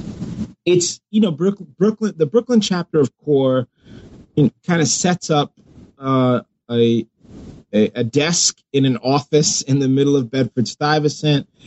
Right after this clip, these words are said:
and they really just they start by just tackling the issues that people bring to them. And the one issue that people bring to them over and over and over and over again in nineteen sixty, nineteen sixty-one,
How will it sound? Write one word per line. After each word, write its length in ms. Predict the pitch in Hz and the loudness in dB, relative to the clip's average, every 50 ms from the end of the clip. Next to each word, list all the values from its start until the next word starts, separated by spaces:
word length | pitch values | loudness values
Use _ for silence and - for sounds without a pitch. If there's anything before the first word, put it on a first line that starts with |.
| - - - - - - - - _ - | -20 -20 -18 -18 -18 -18 -20 -20 _ -4
and 400 | 143 147 147 147 151 147 139 - _ _ _ _ - - _ _ _ | -2 0 2 2 2 2 0 -2 _ _ _ _ -20 -20 _ _ _
they 220 | 151 147 156 156 | -2 0 0 2
really 400 | 151 147 160 175 190 185 180 175 | 2 2 0 0 0 0 -2 -4
just 460 | 165 127 147 156 156 143 - - - _ _ _ _ _ - | -4 -2 -2 -2 0 -2 -4 -8 -12 _ _ _ _ _ 0
they 120 | 139 135 | 0 0
start 440 | 127 - - - 160 160 180 165 - _ _ _ | 0 -2 -4 -2 0 0 0 -2 -4 _ _ _
by 160 | - 131 131 | -2 -2 0
just 280 | 123 123 139 - - - | 0 0 -2 -2 -4 -4
tackling 640 | _ - 156 160 165 - - 170 170 165 160 156 | _ -4 -4 -2 -4 -4 -4 -2 0 2 2 2
the 140 | 143 131 - - | 2 0 -2 0
issues 500 | 156 170 156 - - 175 170 156 127 - | 0 0 0 0 0 2 2 2 2 2
that 220 | 139 127 110 - | 0 -2 -2 -4
people 320 | _ - 165 - - 156 | _ -2 -2 0 0 -2
bring 320 | 131 117 135 139 143 143 131 | -2 0 0 0 0 0 0
to 140 | - 127 117 | -2 -2 0
them. 320 | 110 104 95 85 78 - - - - - - - - - - - - - - _ _ | 0 0 -2 -4 -8 -14 -16 -14 -12 -10 -10 -10 -10 -12 -12 -14 -16 -18 -20 _ _
And 140 | 151 156 156 | -4 0 0
the 80 | 156 156 | 2 2
one 320 | 156 175 196 240 262 - - | 2 2 2 0 -2 -2 -2
issue 340 | 180 185 180 - - 175 156 | -2 -2 0 -2 -2 -2 -2
that 160 | 147 - - | -2 -2 -4
people 320 | _ - 180 - 190 180 | _ -2 -2 0 0 -2
bring 340 | 143 127 143 156 165 170 175 | -2 0 0 0 2 2 0
to 120 | 165 - 143 | 0 0 0
them 220 | 135 131 127 113 - _ | 0 0 0 0 -2 _
over 300 | 156 175 208 208 208 208 | 0 2 2 2 2 0
and 100 | 170 151 - | -2 -2 0
over 260 | 147 147 147 143 147 | 2 2 2 2 0
and 100 | 143 127 | 0 0
over 280 | 117 123 123 123 131 | 0 2 2 2 2
and 100 | 123 113 - - | 0 -2 -2 0
over 280 | 185 226 233 208 143 | 0 2 2 2 0
again 460 | 135 123 117 110 104 101 104 120 131 - _ _ - - - - _ _ | -2 -2 -4 -2 2 2 2 2 2 -2 _ _ -20 -20 -20 -20 _ _
in 300 | 143 143 139 139 131 110 - | -2 0 2 2 0 0 -2
nineteen 720 | 127 127 139 160 - - 185 170 160 156 156 160 151 - _ _ _ _ _ _ _ | -2 0 0 0 0 0 0 0 2 2 2 0 0 -4 _ _ _ _ _ _ _
sixty, 800 | - - - - 220 220 - - - - 120 110 113 131 151 - _ _ | -4 -2 0 0 0 0 -2 -6 -8 -2 0 2 2 2 0 -4 _ _
nineteen 380 | 120 123 135 127 - 156 151 | -2 0 0 0 0 0 0
sixty-one, 960 | 143 - - 151 - - - 151 143 127 127 151 170 160 127 117 120 127 139 | 0 0 -2 -4 -4 -4 -2 0 0 2 2 2 2 2 0 0 0 0 0